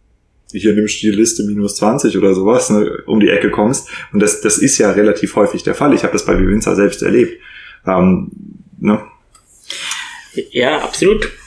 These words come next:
Speaker 2: Und, äh, da sprichst du es auch schon an. Also das ist tatsächlich das, was man erlebt, dass man so eine Liste bekommt und dann heißt es, es gibt zwanzig Prozent Rabatt,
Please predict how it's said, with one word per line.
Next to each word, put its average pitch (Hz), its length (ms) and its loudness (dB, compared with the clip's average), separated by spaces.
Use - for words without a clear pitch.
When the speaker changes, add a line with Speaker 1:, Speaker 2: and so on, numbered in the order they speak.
Speaker 2:
Und, 139 280 0
äh, 135 160 2
da 131 140 2
sprichst - 320 -2
du 160 40 0
es 143 60 0
auch 135 100 4
schon 123 160 -2
an. 135 200 0
Also 127 140 0
das 117 180 0
ist - 180 -6
tatsächlich 131 440 0
das, 123 220 0
was 127 140 -4
man 117 340 -6
erlebt, 120 640 0
dass - 180 -4
man 131 100 -2
so 123 80 -6
eine 120 100 0
Liste 127 300 0
bekommt 135 400 0
und 123 80 2
dann 117 160 -2
heißt 117 220 -8
es, - 80 -10
es - 40 -14
gibt 120 200 -4
zwanzig 117 300 -4
Prozent 120 400 -4
Rabatt, 113 480 -2